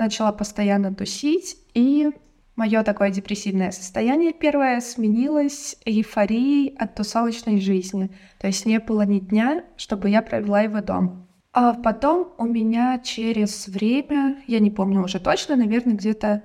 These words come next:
ближе к концу весны опять было что-то такое не очень приятное. И тогда я подумала:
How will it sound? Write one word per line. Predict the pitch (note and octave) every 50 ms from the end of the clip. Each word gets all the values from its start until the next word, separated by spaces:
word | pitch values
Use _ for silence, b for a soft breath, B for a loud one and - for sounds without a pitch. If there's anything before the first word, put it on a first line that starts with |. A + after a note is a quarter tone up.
| b b b
ближе | - G3+ G#3+ A3 A#3 A#3+ A#3 - G#3+ G#3 G#3 G3+ G3+ G3+ - - _ _ _
к | -
концу | A3+ G#3+ G#3 G#3 - A#3+
весны | A3+ G3 G#3 G#3 G3 - - - A#3 C4+ D4+ F4 F#4 F#4+ - - _
опять | - A3 A3 A3+ - C4 C4+ B3 G#3+ F#3+
было | - A3+ B3 B3+ A#3+ G#3+
что-то | G#3 - - A3 A3 - G3+
такое | - G3+ G3 - G#3+ A3 A#3 A3+ A3+ A3 A3 G#3+ G#3+ b b b b b b b
не | G3+ G#3
очень | G#3 G#3+ G#3 - G3+ G3 G3
приятное. | - - G3+ F#3+ G3+ F#3+ F#3 F3+ - - F3+ E3+ E3 - - _ _ _ _
И | A3+ A3
тогда | - A3+ G3+ G3+ A3 B3
я | C4 C4
подумала: | - C#4 C4+ - A#3+ A3+ A3 G3+ G3+ G3 G3+ G#3